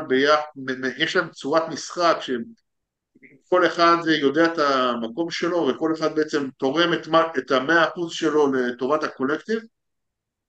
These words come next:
ואני חושב שזה לא שאם אני מסתכל שחקן מול שחקן,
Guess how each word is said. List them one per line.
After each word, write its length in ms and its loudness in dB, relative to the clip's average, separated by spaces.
ואני 340 0
חושב 360 -2
שזה 1040 2
לא 160 6
שאם 240 0
אני 100 2
מסתכל 380 0
שחקן 380 0
מול 100 -6
שחקן, 500 2